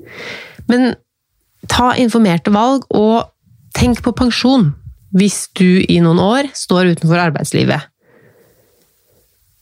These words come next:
Og husk på at penger og økonomi, det er ikke noe mannesak. Det er nesten så jeg synes litt synd på dere menn, fordi menn, dere skal liksom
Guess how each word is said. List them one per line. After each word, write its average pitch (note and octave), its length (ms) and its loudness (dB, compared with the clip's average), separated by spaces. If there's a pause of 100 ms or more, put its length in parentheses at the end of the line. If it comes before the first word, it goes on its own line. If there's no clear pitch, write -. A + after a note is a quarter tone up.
(380)
Og G3 160 0
husk - 380 -2
på F#3+ 160 2
at - 440 -4 (1000)
penger F3+ 400 4
og - 100 0
økonomi, G#3 500 2
det A3 120 -4
er - 100 -12
ikke G3 140 -2
noe A3+ 220 2
mannesak. F3+ 840 0 (1040)
Det A3+ 80 0
er C4 80 0
nesten C4 280 0
så A3 120 2
jeg - 80 -8
synes A3+ 200 0
litt A3+ 140 0
synd G3+ 340 2
på A3 100 0
dere F3+ 220 2
menn, B3+ 300 2
fordi B3 300 0 (1200)
menn, A#3 400 2 (280)
dere A#3+ 200 2
skal C4 220 2
liksom A#3 320 0